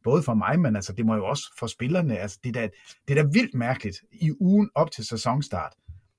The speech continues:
der fyrer man en head coach, eller en head coach går. Det er, nej, altså, tidligere head coach, assistant coach, det er, det er helt forkert, og jeg synes, det er værd at nævne, og det er noget, vi kommer til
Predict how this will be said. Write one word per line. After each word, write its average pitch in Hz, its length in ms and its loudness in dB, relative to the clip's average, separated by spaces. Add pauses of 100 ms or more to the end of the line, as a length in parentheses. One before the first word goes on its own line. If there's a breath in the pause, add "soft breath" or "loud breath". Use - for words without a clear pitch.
(100)
der 131 100 2
fyrer 135 320 2
man 110 160 2
en 101 100 0
head 113 180 -2
coach, - 340 -12
eller 110 180 -2
en 113 140 0
head 123 140 0
coach 110 340 -6
går. - 360 -4 (300)
Det 147 200 2
er, 110 200 -4 (100)
nej, 127 200 0 (120)
altså, 101 240 -8 (260)
tidligere 220 240 6
head 170 120 2
coach, 156 300 0
assistant 135 360 -2
coach, 110 260 -4 (420 soft breath)
det 143 180 0
er, 117 240 2
det 165 160 2
er 151 40 6
helt 147 240 4
forkert, 104 440 -8
og 110 200 -8
jeg 120 120 -4
synes, 143 220 0
det 113 140 -4
er 110 60 -2 (120)
værd 117 260 0
at 107 80 0
nævne, 135 440 2 (460 loud breath)
og 110 120 -2
det 123 80 -2
er 120 40 0
noget, 139 200 2
vi 120 40 -2
kommer 110 220 -2
til 180 260 -2